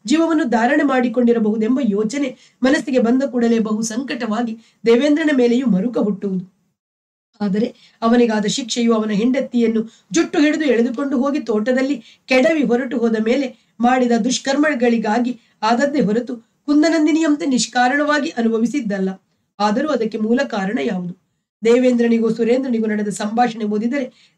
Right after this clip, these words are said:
ದೇವೇಂದ್ರನಿಗೆ ಒಳ್ಳೆಯ ಹೆಂಡತಿ ದೊರೆಯದೆ ಪ್ರಪಂಚವು ನರಕದಂತೆ ಹೇಯವಾಗಿ ತನ್ನ ಪ್ರಾಣದ ಮೇಲೆ ಸಹ ಎಷ್ಟರ ಮಟ್ಟಿಗೆ ಜಿಗುಪ್ಸೆ ಹು-, ಹುಟ್ಟಿ ಹೋಗಿತ್ತು ಎನ್ನುವುದು ಸ್ಪಷ್ಟವಾಗುತ್ತದೆ.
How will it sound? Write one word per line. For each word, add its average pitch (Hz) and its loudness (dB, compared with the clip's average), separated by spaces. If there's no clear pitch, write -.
ದೇವೇಂದ್ರನಿಗೆ 311 0
ಒಳ್ಳೆಯ 262 0
ಹೆಂಡತಿ 262 -2
ದೊರೆಯದೆ 226 0
ಪ್ರಪಂಚವು 269 0
ನರಕದಂತೆ 240 0
ಹೇಯವಾಗಿ 226 0
ತನ್ನ 294 2
ಪ್ರಾಣದ 247 0
ಮೇಲೆ 277 -2
ಸಹ 254 -4
ಎಷ್ಟರ 302 -2
ಮಟ್ಟಿಗೆ 320 -2
ಜಿಗುಪ್ಸೆ 233 -2
ಹು-, 285 -6
ಹುಟ್ಟಿ 285 -2
ಹೋಗಿತ್ತು 262 0
ಎನ್ನುವುದು 233 0
ಸ್ಪಷ್ಟವಾಗುತ್ತದೆ. 196 -4